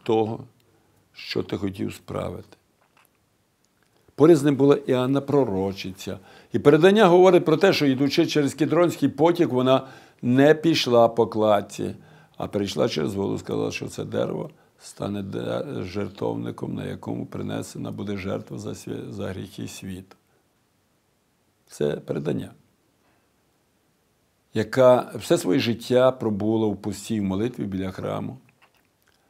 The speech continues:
е, Є-, Єрусалимського, біля храму Господнього. І, е, свято Стрітення святкується на сороковий день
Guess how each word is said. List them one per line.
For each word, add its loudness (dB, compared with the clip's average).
е, -6
Є-, -6
Єрусалимського, -6
біля -6
храму -8
Господнього. -12
І, 4
е, 2
свято 2
Стрітення -2
святкується -4
на -6
сороковий -2
день 0